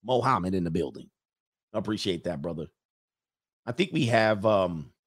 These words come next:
tomorrow morning is Blue Chip Mindset. All right, we got, um, Stellar in the building. That's what we'll call you. "Hey, Coach, mixed light skin gang here holding it down." He says, "You about to see me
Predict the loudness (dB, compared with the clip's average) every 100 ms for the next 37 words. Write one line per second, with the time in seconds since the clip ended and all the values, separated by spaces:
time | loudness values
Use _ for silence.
0 | _ _ _ _ _ 0 6 10 10 10
1 | 10 8 6 0 -2 -4 -12 -16 _ _
2 | _ _ _ _ -2 2 4 6 6 4
3 | 0 -4 -8 _ _ _ _ _ _ _
4 | _ _ _ _ _ _ 0 4 4 2
5 | 2 4 4 6 6 6 4 -6 _ _
6 | _ _ _ _ _ _ -14 4 8 10
7 | 10 8 6 6 6 2 2 2 2 4
8 | 6 6 6 6 6 2 2 0 4 4
9 | 2 _ 2 4 4 2 2 4 4 6
10 | 4 4 6 6 8 6 8 4 4 4
11 | 4 4 2 -2 _ -2 2 4 6 6
12 | 6 4 -2 -2 -2 0 0 0